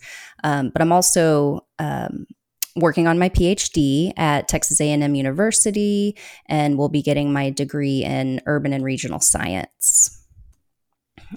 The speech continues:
Um, and so as far as, you know, what I do, uh, from the work side, uh, I get to work with,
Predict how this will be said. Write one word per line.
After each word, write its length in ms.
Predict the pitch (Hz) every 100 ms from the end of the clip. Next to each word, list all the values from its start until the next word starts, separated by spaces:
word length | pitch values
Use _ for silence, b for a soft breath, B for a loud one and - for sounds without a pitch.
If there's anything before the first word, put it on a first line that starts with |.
| -
Um, 500 | 185 180 170 160 151 -
and 160 | 185
so 100 | 196
as 140 | 190 190
far 180 | 240
as, 220 | 294 277 -
you 80 | 190
know, 340 | 175 156 147 -
what 300 | - 165 185
I 320 | 175 156 139 147 _
do, 720 | - 214 180 151 139 143 202 240 B B B B
uh, 180 | 165 160
from 280 | 156 214 233
the 80 | 220
work 280 | 160 151
side, 640 | - - 147 147 147 151 - -
uh, 380 | 156 151 151 -
I 80 |
get 240 | 165 175 -
to 440 | - 170 165 160 147
work 240 | 160 160 170
with, 420 | 160 156 -